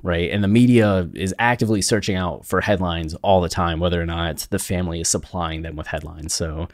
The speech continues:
things would be created without any, <laughs> like, master plan going on. But Jason was with Ye the entire day yesterday, January seventeenth. The Game, Whack, uh, Five E O, Marilyn Manson, French Montana, Big Sean, Pusha T, Hit Boy,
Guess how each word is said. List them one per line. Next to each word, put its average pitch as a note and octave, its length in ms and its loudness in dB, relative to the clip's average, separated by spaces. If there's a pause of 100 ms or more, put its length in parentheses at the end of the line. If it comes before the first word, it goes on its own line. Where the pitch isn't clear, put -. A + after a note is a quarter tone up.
(240)
things D3+ 220 8
would C3 100 6
be A#2+ 120 4
created F#2+ 540 -2
without E2 560 -6 (100)
any, E3 300 -4 (100)
<laughs> - 120 -2
like, G2+ 360 2
master F2+ 580 0
plan D#2 300 -6
going D#2 260 -10
on. D#2 180 -10
But E2+ 260 -2 (360)
Jason E3 300 10
was C#3 140 6
with C3 180 6
Ye A2+ 160 8
the A2 120 2
entire A#2 320 6
day G#2 140 4
yesterday, F#2+ 520 2
January E2+ 360 0
seventeenth. F2 640 -2 (360)
The G#2 120 4
Game, C#3 640 6
Whack, A#2 640 4
uh, F#2+ 340 4
Five A#2 300 8
E A#2 120 8
O, A2+ 360 6
Marilyn A#2 380 6
Manson, F#2+ 520 2
French A2 300 4
Montana, F#2+ 400 2
Big A2 240 4
Sean, G2 400 2
Pusha A#2 300 0
T, F#2 220 0
Hit - 260 0
Boy, F2 340 2